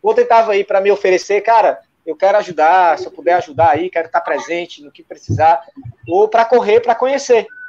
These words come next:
né? E assim, eu vi hoje o Desafio das Serras, hoje extremamente profissional, né? E a, provas no Piauí, né? As provas do Luciano,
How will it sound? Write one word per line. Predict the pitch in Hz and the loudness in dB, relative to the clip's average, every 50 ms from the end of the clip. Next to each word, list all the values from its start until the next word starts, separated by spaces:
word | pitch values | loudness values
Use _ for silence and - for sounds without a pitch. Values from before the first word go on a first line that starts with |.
| - | -14
né? | - 139 147 180 - - _ _ _ _ _ _ _ _ | -8 -6 -6 -6 -6 -10 _ _ _ _ _ _ _ _
E | 151 147 151 151 156 160 | -8 -6 -4 -2 0 0
assim, | 175 175 175 - 196 196 208 233 269 269 254 - _ - | 0 0 -2 -6 -8 -6 -6 -6 -6 -8 -10 -14 _ -4
eu | 196 196 | -4 -4
vi | 170 147 165 202 214 208 | -2 -4 -4 -2 0 2
hoje | 175 170 180 208 233 226 262 320 | 2 2 2 2 0 -2 -6 -8
o | 277 190 | -8 -10
Desafio | 160 135 147 180 165 - 180 170 | -6 -2 -2 -2 0 -2 -2 0
das | 170 165 160 - | 0 0 0 -2
Serras, | - 147 156 170 - 131 - | -2 0 0 2 0 0 -2
hoje | 170 170 170 175 165 165 - - _ | -4 -6 -8 -10 -14 -16 -16 -18 _
extremamente | - - - - 233 233 277 302 269 220 196 196 220 240 233 | -20 -20 -8 -4 -2 0 0 0 -2 -2 -2 -2 -2 -2 -2
profissional, | - 214 196 190 - - 165 135 127 131 151 170 202 220 - _ _ _ _ _ _ _ | -4 -4 -4 -4 -6 -10 -10 -6 -2 0 0 0 0 -2 -6 _ _ _ _ _ _ _
né? | - 131 127 139 156 180 196 214 214 - | -14 -10 -6 -2 0 0 0 0 -2 -2
E | 185 175 180 190 196 196 196 | -4 -4 -4 -2 -2 0 0
a, | 196 185 143 - | 0 0 -2 -2
provas | - 185 190 202 214 196 | -2 0 0 0 0 -2
no | 190 220 | -4 -6
Piauí, | 220 - 240 254 247 233 180 185 190 180 - _ _ _ _ _ | -6 -2 2 2 2 4 2 0 -2 -4 -8 _ _ _ _ _
né? | - 147 | -6 -4
As | 156 160 - | -4 -4 -4
provas | - 151 160 170 165 | -4 -2 -2 -2 -2
do | - 180 | -6 -6
Luciano, | 170 180 175 175 - 170 165 170 175 190 214 208 196 185 - | -6 -6 -6 -6 -6 -4 -4 -2 -2 -4 -4 -6 -6 -8 -10